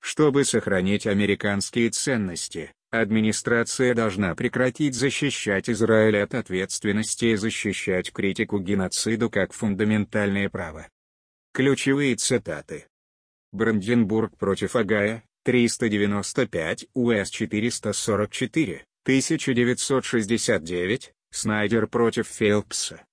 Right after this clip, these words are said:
пятьсот шестьдесят два У С четыреста сорок три, две тысячи одиннадцать,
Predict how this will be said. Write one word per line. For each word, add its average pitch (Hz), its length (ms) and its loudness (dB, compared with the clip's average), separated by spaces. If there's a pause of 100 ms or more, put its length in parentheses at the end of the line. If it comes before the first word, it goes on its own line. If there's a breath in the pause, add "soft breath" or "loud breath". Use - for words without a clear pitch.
пятьсот 120 520 2
шестьдесят 101 680 0
два 123 340 4
У 117 80 6
С 104 260 4
четыреста 117 640 -2
сорок 104 400 0
три, 104 380 -2 (180)
две 117 320 2
тысячи 131 640 0
одиннадцать, 101 720 -2